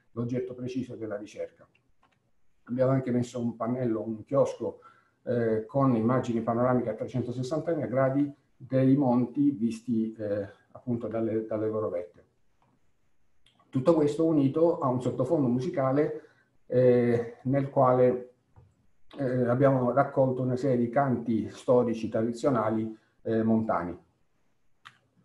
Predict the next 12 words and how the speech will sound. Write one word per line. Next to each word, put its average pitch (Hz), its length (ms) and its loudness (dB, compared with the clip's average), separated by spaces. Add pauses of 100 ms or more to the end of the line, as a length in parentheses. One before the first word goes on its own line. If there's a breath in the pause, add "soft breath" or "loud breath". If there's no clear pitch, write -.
(140)
Ovviamente 131 380 2
abbiamo 120 220 2
anche 123 220 -2
creato 117 260 -2
un 101 80 -8
sito 135 220 -2
internet 190 540 0 (460 soft breath)
all'interno 113 380 -2
del 107 140 -4
quale 113 240 2
ognuno, 110 640 0 (140)
eh, 104 600 -2